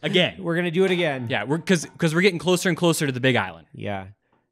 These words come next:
Speaker 2: It's gonna only, the fighting's only gonna get more difficult.
Speaker 1: They're gonna get more pissed.
Speaker 2: Yeah. They're only gonna hold on to it even tighter.
Speaker 1: And s-,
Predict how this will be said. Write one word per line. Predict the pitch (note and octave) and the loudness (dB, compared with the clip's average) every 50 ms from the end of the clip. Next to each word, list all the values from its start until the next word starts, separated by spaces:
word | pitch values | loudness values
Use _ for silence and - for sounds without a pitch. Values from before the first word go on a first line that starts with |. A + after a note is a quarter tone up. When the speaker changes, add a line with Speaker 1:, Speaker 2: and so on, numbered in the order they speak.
| _ - | _ -4
Speaker 2:
It's | A#2 A2+ A2+ - - | -2 -2 -2 -2 -2
gonna | C3+ C3 C3 B2+ | 0 0 0 0
only, | C3 C3+ C3+ | -2 -2 -2
the | C3 C3 B2 | -2 -4 -2
fighting's | - C3 C3 C3 C3 A#2+ A2 | 0 0 0 2 0 0 0
only | B2 B2 B2 | 0 0 0
gonna | A2 B2 A2+ G#2+ | -2 -2 -4 -4
get | A2 A2+ | -6 -6
more | A2+ G#2+ G#2 A2+ A#2+ B2 | -6 -4 -2 -2 -2 0
difficult. | A#2 A#2+ A2 F#2+ A2 G#2+ - A2 G#2+ G#2 G#2 G#2+ - | -2 -2 -2 -4 -6 -8 -8 -8 -8 -8 -10 -10 -8
Speaker 1:
They're | B2+ | -4
gonna | B2 C#3 C#3+ | -2 0 0
get | C#3+ D3+ | 0 2
more | D3 C#3 C3 | 2 2 0
pissed. | - - B2+ F2+ - - - _ _ _ | 0 -2 -6 -6 -6 -10 -20 _ _ _
Speaker 2:
Yeah. | C3 A#2 G#2+ - - A#2+ _ _ _ _ - | -20 -20 -20 -20 -20 -20 _ _ _ _ -10
They're | A2 A2 A2 A2+ | -6 -4 -4 -4
only | A#2 A#2 A#2 | -4 -4 -4
gonna | A2+ A#2 A2+ | -4 -6 -6
hold | G2+ A2+ B2 A#2 A2+ | -6 -6 -6 -6 -4
on | A2+ A2+ A2+ | -6 -6 -6
to | - A#2+ A2+ | -6 -6 -6
it | G#2+ | -6
even | A2 G#2+ A2 A#2+ | -8 -8 -8 -10
tighter. | A#2 - A#2 A2 A2 A2 A2 A2 A2 A2 _ _ _ _ _ | -10 -10 -10 -8 -8 -8 -8 -10 -12 -14 _ _ _ _ _
Speaker 1:
And | G#2 F#2+ | -20 -20
s-, | - - | -20 -20